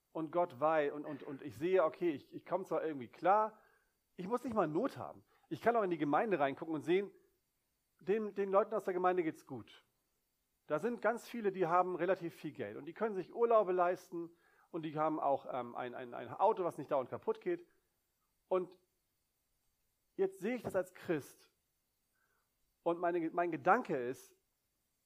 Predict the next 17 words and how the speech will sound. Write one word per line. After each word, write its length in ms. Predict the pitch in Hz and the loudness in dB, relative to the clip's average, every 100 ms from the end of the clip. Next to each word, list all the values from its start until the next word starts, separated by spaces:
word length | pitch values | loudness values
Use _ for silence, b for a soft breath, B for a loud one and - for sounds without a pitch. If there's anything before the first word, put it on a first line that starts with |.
| _ _ _ _ _ _ _ _ _ _ - | _ _ _ _ _ _ _ _ _ _ -4
wenn 200 | 165 175 | -4 -2
andere 280 | 220 190 | -2 -2
Christen 340 | 147 202 - 156 | -2 -6 -6 -8
das 180 | 139 - | -8 -2
haben, 300 | 180 101 - _ _ _ _ _ _ _ _ | -2 -2 -10 _ _ _ _ _ _ _ _
wenn 100 | 135 | -8
andere, 300 | 127 220 220 | -6 -4 -4
wenn 100 | 156 | -4
es 100 | 156 | -6
anderen 360 | - 226 233 202 | -6 0 0 0
Christen, 480 | - 196 - 127 117 | -2 -4 -4 -10 -10
Geschwistern 440 | 127 208 214 202 | -8 -8 -8 -8
von 140 | 185 | -6
mir 140 | 175 165 | -4 -4
so 100 | 147 | -6
gut 240 | 139 139 | -12 -14
geht, 340 | - - _ | -18 -20 _